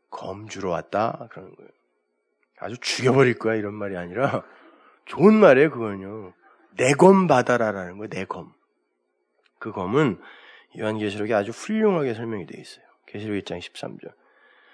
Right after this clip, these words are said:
"촛대 사이에 인자 같은 이가 발에 끌리는 옷을 입고 가슴에 금띠를 띠고 그 머리와 털에 희기가 흰 양털 같고 눈 같으며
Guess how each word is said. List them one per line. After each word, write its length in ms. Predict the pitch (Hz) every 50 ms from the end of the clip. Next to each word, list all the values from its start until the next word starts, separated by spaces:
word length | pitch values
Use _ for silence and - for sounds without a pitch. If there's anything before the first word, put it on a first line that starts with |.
| - _ _ _ _ _ _
"촛대 300 | - 170 165 - 180 170
사이에 340 | 147 160 151 147 135 113 98
인자 400 | 92 104 120 127 127 127 127 120
같은 260 | 117 117 - - 117
이가 160 | 117 117 107
발에 220 | - 101 98 107
끌리는 320 | 107 - - 113 113 110 107
옷을 280 | 101 95 - - 95
입고 400 | - - _ - - 92 98 107
가슴에 360 | - - 107 98 - 120 117 107
금띠를 520 | - 101 107 104 - - 117 120 117 117
띠고 220 | - - 92 85
그 100 | - -
머리와 480 | 110 110 104 104 110 113 113 110 101 90
털에 280 | - - - 135 135 127
희기가 400 | 113 127 135 135 127 117 110 -
흰 240 | 107 127 131 123
양털 380 | 110 95 104 107 - 117 117 113
같고 240 | 107 98 - - 98
눈 180 | 101 104 110
같으며 460 | 107 107 104 - - 101 110 135 160